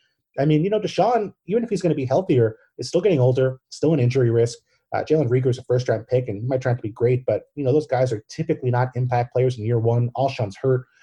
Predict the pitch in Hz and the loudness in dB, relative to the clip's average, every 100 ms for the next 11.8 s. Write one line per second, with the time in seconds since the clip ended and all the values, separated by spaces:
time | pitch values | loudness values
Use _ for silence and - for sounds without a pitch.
0 | _ 120 - 127 123 120 120 123 117 110 | _ -8 -6 -6 -2 0 2 2 0 -2
1 | - 104 107 101 _ 117 110 127 127 113 | -4 -2 -2 -6 _ -12 -6 -2 -2 -2
2 | - 113 110 107 107 107 107 101 101 98 | -2 -2 -2 -4 -4 -4 -4 -4 -6 -2
3 | 139 127 - - _ - 120 117 117 113 | 0 0 -4 -20 _ -8 -4 -2 -4 -4
4 | 117 113 110 107 120 127 127 123 120 120 | -4 -2 -2 -2 -2 -2 -2 -2 0 2
5 | 117 113 _ _ 117 113 107 113 - 156 | 2 0 _ _ -2 0 -2 -10 -6 -2
6 | 226 - - 131 135 95 - - 107 110 | 0 0 -2 0 0 0 -2 -2 -4 -2
7 | 113 - 110 139 160 156 107 120 117 98 | -4 -2 0 0 -2 -4 -2 2 2 2
8 | 110 131 151 147 - 151 147 175 170 104 | 0 0 0 0 2 2 4 2 2 0
9 | 104 127 113 104 - 110 131 127 127 110 | -2 0 0 0 -2 0 0 2 0 2
10 | 110 131 135 123 123 113 107 107 120 170 | 2 2 0 -2 -2 -4 -4 0 0 0
11 | - - _ _ - 123 151 - | -6 -20 _ _ -4 2 2 2